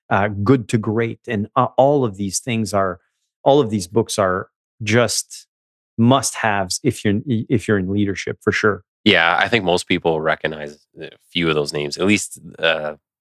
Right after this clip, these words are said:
Speaker 2: most of the listeners that I kinda capture, <laughs> they'll, they'll know Jocko and Dave Goggins. Um, with, with your s-, with yourself and your, your leadership style,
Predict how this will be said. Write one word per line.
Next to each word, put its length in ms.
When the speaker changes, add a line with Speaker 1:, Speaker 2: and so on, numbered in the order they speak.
Speaker 2:
most 200
of 80
the 40
listeners 380
that 140
I 220
kinda 200
capture, 640
<laughs> 180
they'll, 240
they'll 120
know 160
Jocko 520
and 120
Dave 220
Goggins. 640
Um, 380
with, 380
with 240
your 380
s-, 400
with 200
yourself 500
and 100
your, 220
your 320
leadership 440
style, 640